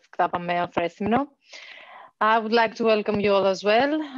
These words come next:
and, uh, thank you for giving me the opportunity to share my experience with you. I work at the day center for six years now, and I'm on the program of community inclusion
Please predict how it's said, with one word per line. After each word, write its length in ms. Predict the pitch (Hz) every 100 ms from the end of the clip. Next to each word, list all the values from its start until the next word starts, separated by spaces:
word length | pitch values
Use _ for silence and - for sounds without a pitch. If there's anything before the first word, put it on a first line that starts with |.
| 233
and, 440 | 214 208 208 196 202
uh, 280 | 196 190
thank 280 | 190 196 202
you 60 | 208
for 160 | 208
giving 240 | 196 190 190
me 80 | 185
the 80 |
opportunity 580 | 175 180 - 190 185 190
to 140 | 180 -
share 240 | - 185
my 240 | 185 185 180
experience 600 | - - 160 165 165 -
with 220 | 160 -
you. 260 | 185 240 294 _ _ _ _ - - - - - - -
I 180 | 214 220
work 240 | 226 254 269
at 140 | 214
the 100 | 233
day 240 | 220 226
center 460 | 233 254 233 262 262
for 320 | 254 208 202
six 380 | 196 226 - -
years 300 | 254 254 -
now, 480 | 247 247 320 359 349 _ -
and 460 | 196 196 202 196 202
I'm 200 | 190 196
on 240 | 196 190
the 100 | 185
program 440 | - 208 208 240 233
of 160 | 220
community 560 | - 196 196 220 220 220
inclusion 840 | 214 - 202 220 233 254 262 262